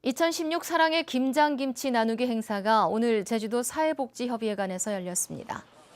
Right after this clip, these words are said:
제주도 사회복지협의회가 주최한 오늘 행사에는 제주은행과 신한금융그룹 자회사 직원, 자원봉사연합회원 등 백삼십여 명이 참여했습니다.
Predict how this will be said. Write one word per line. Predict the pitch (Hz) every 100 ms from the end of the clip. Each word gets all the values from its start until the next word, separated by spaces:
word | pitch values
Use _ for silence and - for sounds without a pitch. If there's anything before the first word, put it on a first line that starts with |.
| - - - -
제주도 | 247 247 262
사회복지협의회가 | 294 302 294 269 - 262 247 240 240
주최한 | 208 - 233 226
오늘 | 214 226
행사에는 | 220 214 208 208 196 320 - - - -
제주은행과 | 240 233 247 240 233 226 233 208 - -
신한금융그룹 | - 320 294 285 - 226 233 240 240 226 254
자회사 | - 185 214 220 226 214
직원, | - 196 160 - - -
자원봉사연합회원 | - 208 233 226 226 220 233 202 208 208 196 190
등 | 202 277 - -
백삼십여 | - 214 - - 311 311 - 240 196
명이 | 185 180 233 233
참여했습니다. | - 277 269 190 185 - 214 -